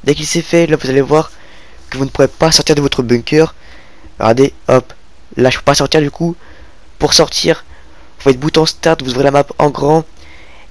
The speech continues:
et vous cherchez un petit icône en bleu le plus proche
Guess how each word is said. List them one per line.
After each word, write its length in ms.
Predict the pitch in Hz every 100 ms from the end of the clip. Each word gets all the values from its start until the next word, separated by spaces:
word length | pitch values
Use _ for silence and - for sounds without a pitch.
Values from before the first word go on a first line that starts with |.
| -
et 60 | 147
vous 80 |
cherchez 400 | 151 - 160 160 -
un 100 | 147
petit 240 | 147 - 151
icône 240 | 156 151 -
en 120 | 143
bleu 200 | 135 160
le 60 | 151
plus 140 | -
proche 460 | 131 - 151 156 -